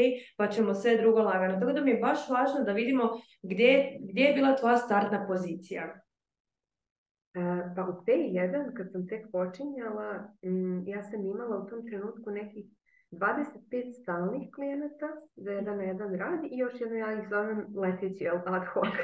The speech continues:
Speaker 2: <laughs> Znači, pazi, to je trideset sati nedeljno, jedan na jedan rada, gde su supervizije, gde je priprema za te sastanke,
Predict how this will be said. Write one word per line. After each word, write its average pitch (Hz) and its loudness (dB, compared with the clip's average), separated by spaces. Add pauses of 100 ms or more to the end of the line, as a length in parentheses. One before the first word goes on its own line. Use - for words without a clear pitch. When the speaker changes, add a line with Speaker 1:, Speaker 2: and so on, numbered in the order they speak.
(140)
Speaker 2:
<laughs> 277 -6 (320)
Znači, 208 -2
pazi, 208 -2 (100)
to 226 2
je 220 -2
trideset 214 -4 (420)
sati 214 -4
nedeljno, 196 -2 (260)
jedan 196 0
na 190 -2
jedan 180 0
rada, 175 -6 (360)
gde 190 0
su 202 -10
supervizije, 180 -6
gde 185 -2
je 185 -2
priprema 180 -6
za 175 -4
te 175 -2
sastanke, 180 -6